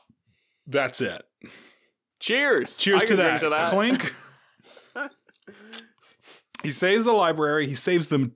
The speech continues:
Speaker 1: two months of construction time. My God.
Speaker 2: Uh, and then what else? Oh, yeah,
Speaker 1: So he
Speaker 2: two
Speaker 1: gets,
Speaker 2: months
Speaker 1: so
Speaker 2: to,
Speaker 1: because of this, he
Speaker 2: uh,
Speaker 1: gets called away at the beginning of the show, right before it starts, 'cause,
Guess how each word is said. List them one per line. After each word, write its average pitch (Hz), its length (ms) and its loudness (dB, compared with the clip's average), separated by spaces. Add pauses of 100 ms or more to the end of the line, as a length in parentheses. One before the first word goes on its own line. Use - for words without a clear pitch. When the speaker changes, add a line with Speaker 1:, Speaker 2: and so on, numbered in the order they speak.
(100)
Speaker 1:
two 262 600 0 (420)
months 240 720 -2
of 156 220 -4
construction 156 600 -2
time. 101 420 -8
My 160 380 -2 (220)
God. 147 520 -2 (340)
Speaker 2:
Uh, 120 400 -2
and 127 160 -4
then 135 340 -4 (200)
what 151 220 -4
else? - 500 -6 (760)
Oh, 123 60 -4
yeah, 143 140 0
Speaker 1:
So 202 120 2
he 170 100 0
Speaker 2:
two 180 60 -2
Speaker 1:
gets, 202 80 2
Speaker 2:
months - 120 -4
Speaker 1:
so 196 80 0
Speaker 2:
to, 180 40 0
Speaker 1:
because 233 360 -2
of 208 80 -2
this, 120 200 -2
he 120 60 0
Speaker 2:
uh, - 40 -6
Speaker 1:
gets 147 180 -4
called 180 320 0
away 160 240 2
at 139 80 -4
the 139 60 -10
beginning 147 360 -4
of 123 120 -4
the 127 60 -8
show, 151 520 -2
right 135 160 -2
before 196 260 -2
it 170 80 -10
starts, 165 380 -4 (320)
'cause, 143 260 -4